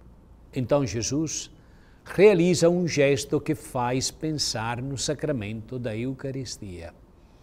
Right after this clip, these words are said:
Elevando os olhos ao céu,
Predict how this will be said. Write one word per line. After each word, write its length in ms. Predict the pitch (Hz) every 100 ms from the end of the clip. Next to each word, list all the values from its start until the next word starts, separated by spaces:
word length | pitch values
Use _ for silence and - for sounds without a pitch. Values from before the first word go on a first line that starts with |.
| - - - -
Elevando 960 | 131 123 113 98 127 170 190 175 190 185
os 240 | 180 135
olhos 500 | 139 143 143 143 135
ao 280 | 131 127 120
céu, 600 | - - 113 104 117